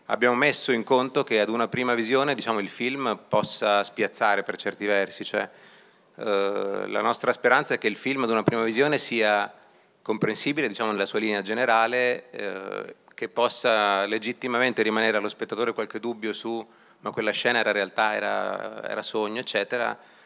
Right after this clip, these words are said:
però è anche, non l'abbiamo visto come un limite, anzi è proprio secondo me una,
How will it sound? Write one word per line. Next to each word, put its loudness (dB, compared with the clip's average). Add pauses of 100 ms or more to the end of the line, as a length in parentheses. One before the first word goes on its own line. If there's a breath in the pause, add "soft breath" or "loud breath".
(540 soft breath)
però 8
è 8
anche, 2
non 0
l'abbiamo 6
visto 2
come -2
un -2
limite, -4
anzi -4
è -4
proprio 0
secondo -4
me 0
una, -4